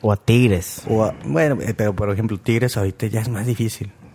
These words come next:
Speaker 1: Claro.
Speaker 2: Tigres es una rivalidad creciente, le guste a, aunque no le guste a mi compadre León, a Squire.
Speaker 1: Squire.
Speaker 2: Este, es una rivalidad muy, muy creciente. Y para mí, o sea, ya me, por ejemplo, a mí ya me molesta más que no podamos ganarle a Tigres, por ejemplo.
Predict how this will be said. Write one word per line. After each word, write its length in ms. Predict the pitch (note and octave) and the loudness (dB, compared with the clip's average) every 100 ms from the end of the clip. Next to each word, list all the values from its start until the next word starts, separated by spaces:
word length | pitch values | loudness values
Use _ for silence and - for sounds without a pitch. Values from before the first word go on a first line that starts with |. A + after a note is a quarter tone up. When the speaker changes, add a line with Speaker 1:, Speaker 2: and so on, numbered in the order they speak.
| - - - | -20 -20 -20
Speaker 1:
Claro. 160 | - - | -18 -2
Speaker 2:
Tigres 320 | A#2 - B2 | 2 6 6
es 160 | D3 - | 4 4
una 160 | D3+ D3+ | 2 4
rivalidad 520 | C#3+ B2+ G#2 G#2 A#2 | 4 4 4 2 0
creciente, 600 | - C#3 B2+ A#2+ B2 C#3 | 0 -2 2 0 0 0
le 120 | B2+ | 2
guste 420 | G#2+ G2+ - C3 | 0 -2 -2 0
a, 300 | A#2+ G#2+ E2+ - - - | 2 2 -2 -6 -14 -4
aunque 220 | G2+ F#2+ | -2 2
no 100 | G#2 | 2
le 100 | A#2+ | 4
guste 240 | B2 - | 4 2
a 20 | D3 | 0
mi 120 | B2+ | 2
compadre 420 | A2 F#2+ G#2+ A#2 | 0 0 2 2
León, 340 | A2+ A2+ A2+ F#2+ _ - | 2 2 0 -6 _ -8
a 180 | F2 F2+ | -2 -2
Squire. 480 | - - A#2+ G2+ - - - - - - - - | -4 -10 -4 -4 -6 -14 -20 -20 -20 -20 -20 -10
Speaker 1:
Squire. 320 | - - A#2 G#2+ | -6 2 6 6
Speaker 2:
Este, 280 | G2+ G#2 | 4 0
es 80 | G#2 | 0
una 160 | C#3+ C3+ | 2 2
rivalidad 400 | A#2 A#2 A2 A#2+ | 2 4 2 2
muy, 280 | A#2 A#2+ B2 | 2 2 0
muy 200 | G#2+ A2+ | 0 0
creciente. 680 | - C3+ D3+ B2+ A#2+ A#2+ - _ - _ - | 0 -2 0 0 0 -4 -6 _ -20 _ -8
Y 180 | - G#2+ | -2 0
para 260 | A2 A2 | 2 2
mí, 260 | A2+ A#2 D#3+ | 4 4 4
o 80 | C#3 | 4
sea, 220 | C#3 A2+ | 2 2
ya 160 | G#2+ A#2 | 2 4
me, 320 | B2+ C3+ C3+ - - - - - | 4 2 0 -20 -20 -20 -20 -6
por 120 | A2 | -2
ejemplo, 180 | A2+ A#2 | 0 0
a 40 | G#2+ | 2
mí 240 | C3 E3+ | 2 4
ya 140 | E3 | 4
me 140 | D#3+ E3+ | 4 4
molesta 460 | E3 A#2 B2 - | 4 4 0 0
más 400 | C#3+ B2 C#3 - - | 2 4 2 -2 -2
que 140 | A#2+ | 2
no 220 | A2+ C3 | 2 0
podamos 420 | C3+ B2+ C3+ D#3 | -2 0 0 2
ganarle 400 | C#3+ A2+ A2 A2+ | 2 2 2 0
a 40 | A2+ | -2
Tigres, 400 | A2+ G#2 F#2+ - | -2 -4 -4 -10
por 140 | - | -10
ejemplo. 380 | F#2+ F2+ F2+ - | -8 -8 -10 -12